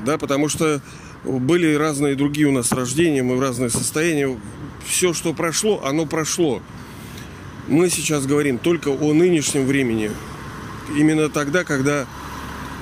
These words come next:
э, на дворе у нас переходный век, э, бриллиантовый век. Век, когда души все обретают своё наследство от высшего отца.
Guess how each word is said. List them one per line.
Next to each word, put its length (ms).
э, 380
на 160
дворе 340
у 100
нас 260
переходный 600
век, 220
э, 160
бриллиантовый 640
век. 200
Век, 240
когда 400
души 360
все 300
обретают 640
своё 340
наследство 680
от 160
высшего 520
отца. 260